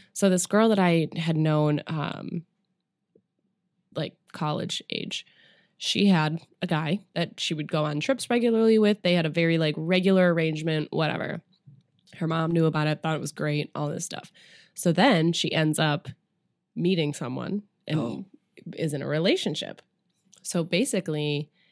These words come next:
Speaker 1: she had to choose between keeping this sugar daddy, who she did have, you know, feelings for, whatever,
Speaker 2: Mm.
Speaker 1: or this other guy. She ended up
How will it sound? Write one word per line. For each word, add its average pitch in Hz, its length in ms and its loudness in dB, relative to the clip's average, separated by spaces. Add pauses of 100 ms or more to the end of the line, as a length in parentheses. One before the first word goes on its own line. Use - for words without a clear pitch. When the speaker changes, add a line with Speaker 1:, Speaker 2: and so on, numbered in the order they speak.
(260)
Speaker 1:
she - 260 0
had 170 220 2
to 156 60 0
choose 151 580 2
between 147 800 0 (100)
keeping 156 360 -2
this 143 140 -2
sugar 262 280 2
daddy, 147 320 2
who 170 160 2
she 330 160 0
did 370 180 4
have, 302 240 2
you 254 100 4
know, 180 140 4
feelings 220 560 2
for, 190 320 6
whatever, 151 500 2
Speaker 2:
Mm. 196 160 -10 (400)
Speaker 1:
or 165 600 4 (640)
this 160 160 -2
other 262 200 4
guy. 92 280 -2
She 185 180 2
ended 160 160 4
up - 120 -8